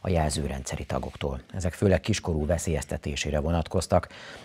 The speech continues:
de ezerötszáz esetben hatósági feladatokat is el kellett látnia a szervezetnek.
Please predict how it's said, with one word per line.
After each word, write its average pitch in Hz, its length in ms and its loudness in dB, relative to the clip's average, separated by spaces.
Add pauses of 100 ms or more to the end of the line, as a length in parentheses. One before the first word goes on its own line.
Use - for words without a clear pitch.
de 92 260 8
ezerötszáz 90 580 4
esetben 95 400 4
hatósági 95 680 2
feladatokat 67 600 -6
is - 120 -6
el 67 200 -2
kellett 64 300 -4
látnia 62 360 -4
a 58 60 -8
szervezetnek. - 840 -8